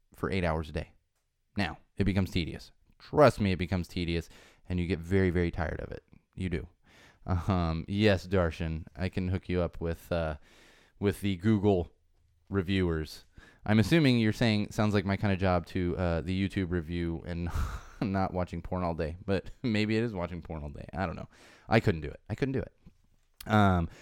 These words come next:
all right, one more thing on social, and I don't know if anyone's even seen this one going on because this was kind of back of my radar. You know, I didn't, hadn't s-, been seeing a lot of it, uh, but it, it popped up at one point, and then it popped up again,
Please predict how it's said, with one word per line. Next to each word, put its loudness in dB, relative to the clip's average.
all 4
right, 6
one 6
more 8
thing 2
on 2
social, 2
and 6
I 10
don't 10
know 10
if 6
anyone's 8
even 4
seen 2
this 4
one 2
going 6
on 4
because 2
this -4
was 0
kind 2
of 0
back 4
of 4
my 4
radar. 2
You -2
know, 2
I 2
didn't, 4
hadn't 0
s-, -16
been 2
seeing -2
a -2
lot 0
of 0
it, 2
uh, 0
but 4
it, 0
it 2
popped 0
up 6
at 2
one 2
point, 0
and 6
then 8
it -6
popped 0
up 0
again, 2